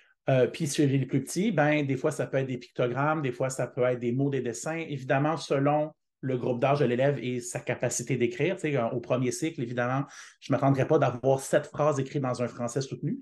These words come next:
Ça n'arrivera pas. Euh, mais d'écrire quelques mots ou quelques phrases, euh, ou faire des dessins et parler de ces dessins à une autre personne dans la classe, ça pourrait être une avenue intéressante de ce point de vue-là.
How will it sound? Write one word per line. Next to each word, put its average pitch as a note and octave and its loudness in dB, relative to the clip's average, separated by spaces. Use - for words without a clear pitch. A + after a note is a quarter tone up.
Ça A2+ -8
n'arrivera G#2+ -2
pas. C#3+ -4
Euh, A#2 2
mais D3+ 2
d'écrire D3 0
quelques C3+ -2
mots F#3+ 2
ou C#3+ -6
quelques C#3 -4
phrases, D#3 -4
euh, C3+ 4
ou E3 -2
faire D#3+ 2
des D#3 2
dessins C#3+ 0
et C#3 -6
parler D#3 2
de E3 4
ces D3+ -4
dessins C#3+ -4
à C#3 -2
une C3 -2
autre C3+ -6
personne C#3 -2
dans C3 -2
la D3 -4
classe, C3+ -6
ça C#3 -6
pourrait B2+ 0
être B2+ -4
une C3+ 4
avenue A#2+ 2
intéressante A#2+ -4
de A2+ -2
ce G#2+ -8
point A2 -10
de G#2 -10
vue-là. G#2+ -12